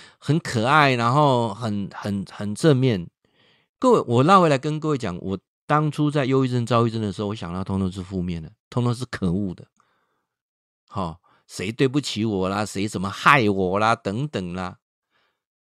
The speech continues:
因为，因为那时候我生活的环境当中，我妈妈就是一个非常负面思维的。我，我在跟我妈妈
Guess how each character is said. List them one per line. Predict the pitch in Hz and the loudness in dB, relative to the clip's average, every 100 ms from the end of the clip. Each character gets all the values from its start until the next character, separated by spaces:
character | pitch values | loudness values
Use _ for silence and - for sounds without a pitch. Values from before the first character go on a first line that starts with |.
| _ - | _ -2
因 | 311 | -2
为， | 254 | 0
因 | 240 311 | 4 6
为 | |
那 | 320 220 | 8 8
时 | 214 | 8
候 | |
我 | 139 | 8
生 | 113 202 | 6 4
活 | 175 | 4
的 | 117 | 4
环 | 110 117 131 | 2 2 2
境 | 160 135 | 2 2
当 | 127 | 0
中， | 123 123 | 2 0
我 | 98 | 2
妈 | 131 | 2
妈 | 143 139 | 2 0
就 | 139 | -2
是 | 127 | -2
一 | 127 | -4
个 | 110 | -4
非 | - 156 | -2 0
常 | 104 | 0
负 | 101 151 | -2 2
面 | 127 123 | 4 4
思 | - 117 | 2 0
维 | 101 85 | 2 0
的。 | 82 - - _ | -6 -12 -20 _
我， | 139 131 | -8 -2
我 | 135 | 0
在 | 160 196 | 0 0
跟 | 202 | 2
我 | 139 | 2
妈 | 131 143 | 2 2
妈 | 151 | 2